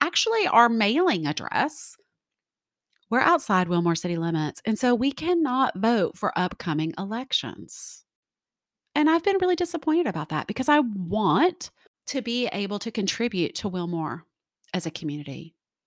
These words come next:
I want to be able to vote for city council and mayoral candidates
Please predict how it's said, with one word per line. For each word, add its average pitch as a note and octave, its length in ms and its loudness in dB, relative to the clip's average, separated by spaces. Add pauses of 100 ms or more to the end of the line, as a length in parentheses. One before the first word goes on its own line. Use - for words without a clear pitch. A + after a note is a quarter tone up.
(160)
I C#4 80 8
want F#3+ 500 4
to G#3 100 -4
be E3+ 120 -6
able D#3+ 240 -6
to C3+ 80 -12
vote D3+ 160 -10
for F3+ 100 -14
city D#3 240 -12
council D3+ 540 -10
and E3 180 -4
mayoral C#3 480 -4
candidates - 760 -10